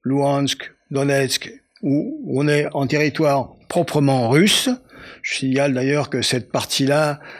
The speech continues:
a été liée et tou-, reste toujours liée au patriarcat de Moscou, de la même façon qu'à l'ouest, nous sommes dans une zone, euh, catholique, euh, en fait, hein,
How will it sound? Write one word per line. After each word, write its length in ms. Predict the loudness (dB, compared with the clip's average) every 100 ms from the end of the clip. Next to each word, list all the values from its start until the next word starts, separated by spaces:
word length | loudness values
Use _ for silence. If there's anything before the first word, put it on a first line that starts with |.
| -14 -4
a 480 | -2 0 -2 -2
été 380 | -2 -2 0 0
liée 480 | 2 4 4 4 0
et 100 | -2
tou-, 160 | -4 -4
reste 320 | 0 0 0
toujours 320 | -2 0 0 2
liée 300 | 2 2 0
au 100 | 0
patriarcat 640 | -2 0 0 -2 -2 -2
de 60 |
Moscou, 580 | 0 0 0 2 2 0 -6 -20 -8
de 60 | -4
la 180 | 0 0
même 140 | 0
façon 400 | 0 -2 0 -2
qu'à 280 | 0 0 0
l'ouest, 580 | 2 4 4 2 -2 -8 -12 -14 -6
nous 80 | -2
sommes 280 | 0 0 2
dans 120 | 0
une 240 | 2 0
zone, 360 | 2 2 2 2
euh, 140 | 0 -4 -12 -10
catholique, 760 | -6 -2 0 2 2 0 -4 -8 _ -20 -14 -6
euh, 280 | -4 -2 -2
en 120 | -2
fait, 520 | 0 0 -2 -12 -12 -10
hein, 220 | -6 -6